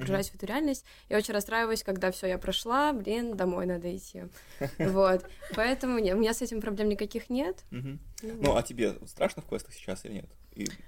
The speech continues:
Speaker 2: ну, раньше ты говоришь, понятно, ты была ребёнком,
Speaker 1: Да,
Speaker 2: тебе было
Speaker 1: да,
Speaker 2: страшно,
Speaker 1: да.
Speaker 2: потому что тут ребёнок. А сейчас тебе страшно играть в квесты или нет?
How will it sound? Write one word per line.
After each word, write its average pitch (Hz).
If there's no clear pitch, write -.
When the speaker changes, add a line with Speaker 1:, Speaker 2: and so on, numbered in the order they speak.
Speaker 2:
ну, 120
раньше 170
ты 120
говоришь, 113
понятно, 104
ты -
была 104
ребёнком, 175
Speaker 1:
Да, 208
Speaker 2:
тебе 208
было 208
Speaker 1:
да, 196
Speaker 2:
страшно, 196
Speaker 1:
да. -
Speaker 2:
потому 101
что 98
тут -
ребёнок. 98
А -
сейчас -
тебе 98
страшно 143
играть 98
в -
квесты -
или 196
нет? 208